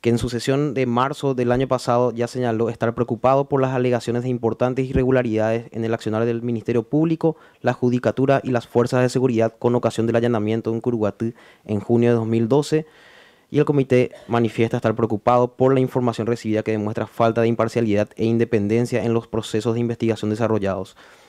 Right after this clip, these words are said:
Desde la organización ci-, desde la organización de so-, de la sociedad civil de Paraguay coincidimos con esta observación del comité. El proceso,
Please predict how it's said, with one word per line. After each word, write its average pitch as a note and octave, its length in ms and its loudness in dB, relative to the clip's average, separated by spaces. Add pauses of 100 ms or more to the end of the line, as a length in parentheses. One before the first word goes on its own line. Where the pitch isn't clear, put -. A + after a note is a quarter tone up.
(220)
Desde A2+ 280 0
la A2+ 60 4
organización A#2+ 400 0
ci-, - 180 -4
desde A#2 180 0
la A#2+ 80 2
organización A#2+ 380 0
de C3+ 80 2
so-, C3 260 -6
de A#2 100 -2
la A#2 60 2
sociedad A#2+ 260 0
civil B2 200 0
de B2+ 80 2
Paraguay C3 420 2
coincidimos B2 720 0
con A2+ 200 0
esta A2 460 0
observación G#2+ 540 -4
del A2 120 0
comité. A#2 460 0 (640)
El A2+ 160 0
proceso, A2+ 420 0